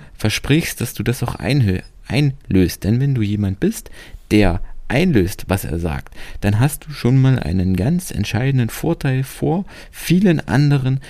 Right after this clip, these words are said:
die sich da draußen am Arbeitsmarkt tummeln. Und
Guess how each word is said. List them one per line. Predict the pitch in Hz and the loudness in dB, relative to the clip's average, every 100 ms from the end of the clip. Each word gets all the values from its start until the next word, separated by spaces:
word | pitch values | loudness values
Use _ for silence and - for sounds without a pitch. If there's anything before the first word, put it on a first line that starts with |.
| - - | -14 -2
die | 151 | 2
sich | 147 131 135 | 2 2 0
da | - | -2
draußen | 90 - 104 143 - | -2 -2 0 0 -2
am | 76 - | -4 -4
Arbeitsmarkt | 87 123 117 - 101 - _ _ _ _ | -2 0 -2 -2 -4 -4 _ _ _ _
tummeln. | - 190 127 87 - _ - | 0 4 2 0 -6 _ 0
Und | 117 165 - | 2 2 -2